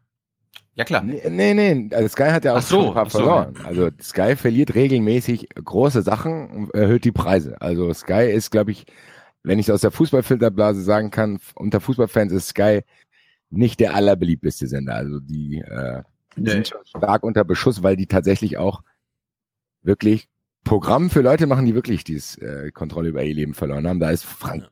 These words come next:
Speaker 2: Buschmann, das ist eher wie so eine Kirmesveranstaltung mittlerweile.
Speaker 3: Frank Buschmann hat auch mal Schlag den Raab moderiert, oder?
Speaker 2: Genau, und
Speaker 3: Das ist
Speaker 2: da,
Speaker 3: der
Speaker 2: so
Speaker 3: Typ.
Speaker 2: wird dann auch die Bundesliga präsentiert. Das passt
Speaker 3: Ja,
Speaker 2: jemand,
Speaker 3: hab
Speaker 2: der sich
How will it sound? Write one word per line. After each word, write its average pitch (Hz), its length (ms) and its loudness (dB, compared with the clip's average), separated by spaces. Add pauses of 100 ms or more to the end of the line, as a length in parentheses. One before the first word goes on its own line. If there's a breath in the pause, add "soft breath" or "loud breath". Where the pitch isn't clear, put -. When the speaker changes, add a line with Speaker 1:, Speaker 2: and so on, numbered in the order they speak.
Speaker 2:
Buschmann, 90 420 2
das 76 160 0
ist 92 160 -4
eher 98 220 2
wie 98 80 2
so 92 80 2
eine 95 120 2
Kirmesveranstaltung 67 1000 -2
mittlerweile. 60 400 -14 (1600 loud breath)
Speaker 3:
Frank - 240 -10
Buschmann 185 260 2
hat 95 120 -2
auch 101 40 -6
mal 92 120 -4
Schlag 101 240 0
den 95 120 -2
Raab 110 200 0
moderiert, 87 320 -2
oder? 113 320 0
Speaker 2:
Genau, 180 440 4
und 95 100 0
Speaker 3:
Das - 80 -2
ist - 120 -4
Speaker 2:
da, - 80 -4
Speaker 3:
der 90 120 -4
Speaker 2:
so 170 80 6
Speaker 3:
Typ. 180 80 2
Speaker 2:
wird 156 140 2
dann 139 140 0
auch 120 140 2
die 117 80 0
Bundesliga 104 480 0
präsentiert. 80 480 -2
Das 87 100 0
passt 107 240 0
Speaker 3:
Ja, 98 60 4
Speaker 2:
jemand, 90 160 4
Speaker 3:
hab 90 80 2
Speaker 2:
der 90 100 2
sich - 160 -12